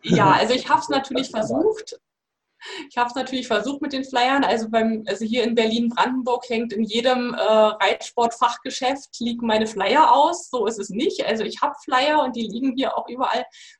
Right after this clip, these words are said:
Speaker 1: rum. Und in, auf manchen Höfen, wo ich eben, ja, bef-, ja, Freunde habe, da liegen natürlich auch Flyer.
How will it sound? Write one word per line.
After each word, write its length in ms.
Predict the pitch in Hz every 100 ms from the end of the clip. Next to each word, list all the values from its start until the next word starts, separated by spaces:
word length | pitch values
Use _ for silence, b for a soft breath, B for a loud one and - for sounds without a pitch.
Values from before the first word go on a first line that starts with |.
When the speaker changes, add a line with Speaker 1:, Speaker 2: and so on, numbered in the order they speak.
| -
Speaker 1:
rum. 280 | - 285 311
Und 200 | 220 226
in, 360 | 226 233 233 170
auf 100 | 190
manchen 320 | 202 226 226
Höfen, 400 | 240 247 277 254 233
wo 100 | 226
ich 120 | 226
eben, 320 | 220 226 226 B B B -
ja, 200 | 190 196
bef-, 260 | 220 - -
ja, 220 | 202 202 202
Freunde 380 | - 247 254
habe, 400 | 233 233 233 247 247 B _
da 260 | 190 202 -
liegen 220 | 214 247 240
natürlich 360 | 202 185 190
auch 200 | 294 330
Flyer. 500 | - 240 269 330 302